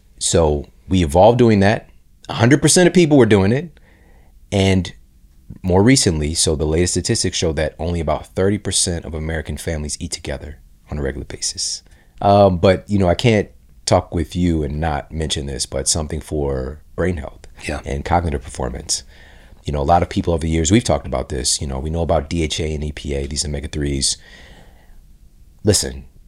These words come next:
Speaker 1: for years in my clinical practice, when I found out about omega-threes, because I was educated in a conventional university,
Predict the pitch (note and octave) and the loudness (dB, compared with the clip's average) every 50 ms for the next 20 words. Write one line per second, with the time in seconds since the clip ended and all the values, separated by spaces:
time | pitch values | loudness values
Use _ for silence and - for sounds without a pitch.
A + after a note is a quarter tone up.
0 | - - - - - - F2+ E2 F2+ A2+ B2 C3 C3 B2 - A2 F#2+ F#2 F2+ - | -20 -20 -18 -6 -2 0 2 4 6 6 8 8 6 6 4 2 2 2 0 0
1 | - G#2 G#2 - G2+ F#2+ A2 G#2+ G#2 G#2 - A2 A2 G#2 - - - - - - | 0 0 0 0 0 0 2 2 2 2 0 0 0 0 0 -2 -4 -6 -10 -20
2 | - _ _ - F2+ F#2 F#2 - G#2+ G2+ G#2 G#2 F#2+ F2+ F#2+ F#2 F2+ F2 F2+ E2+ | -20 _ _ -2 0 0 2 2 2 4 4 4 6 6 6 6 4 4 2 2
3 | F2 - - E2+ F2 F2+ F#2 G2 G#2 - - - - - - - - - - - | 0 0 0 2 2 2 2 2 0 -2 -4 -4 -8 -16 -20 -20 -20 -20 -20 -20
4 | - - - - - - - - - - - E2+ F#2 - - - B2 A#2 A#2 A#2+ | -20 -20 -20 -20 -20 -20 -20 -20 -20 -10 -6 -6 -4 -2 0 2 2 4 4 4
5 | G#2+ G2+ F#2+ F2 - - - - - - - - - - - G#2+ F#2+ G2+ - - | 4 4 2 0 -2 -4 -8 -14 -20 -20 -20 -20 -12 -6 -4 -2 -2 0 0 2
6 | A2+ G2 G#2 G2 F2+ F2 D#2+ - D#2+ E2 F2+ - G2 F#2 F2+ F2 D#2+ D2 E2 E2 | 2 4 4 4 2 2 0 0 -2 -2 -2 0 0 0 0 0 0 0 0 0
7 | E2 - - F#2+ F#2+ F#2+ | -2 -2 -2 -2 -4 -2